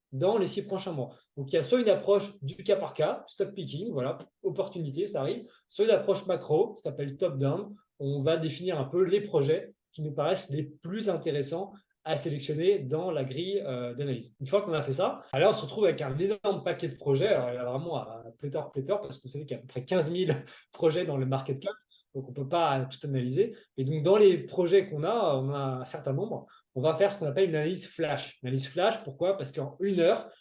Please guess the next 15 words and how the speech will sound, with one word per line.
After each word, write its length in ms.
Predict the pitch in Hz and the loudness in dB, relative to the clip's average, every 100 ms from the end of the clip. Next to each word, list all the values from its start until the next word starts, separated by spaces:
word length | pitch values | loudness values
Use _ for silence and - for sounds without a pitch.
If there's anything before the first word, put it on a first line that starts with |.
| _ - | _ -4
l'objectif, 480 | 135 151 135 202 - 160 | 0 0 -2 -4 -2 0
le 160 | 185 | 0
challenge, 420 | 175 139 185 190 117 - - | 2 2 2 0 -2 -8 -18
c'est 140 | - | -12
qu'en 220 | 135 156 202 | -8 -8 -4
une 160 | 190 | 2
heure, 340 | 170 226 - - | 4 4 2 -8
on 140 | 160 160 | -6 -4
est 60 | |
capable 300 | 165 156 180 | -2 0 0
de 80 | 147 | 0
dire 240 | 135 202 | 2 2
si 160 | 202 - | 2 0
le 120 | 180 | 0
projet, 520 | - 160 147 165 160 | 0 -2 2 4 4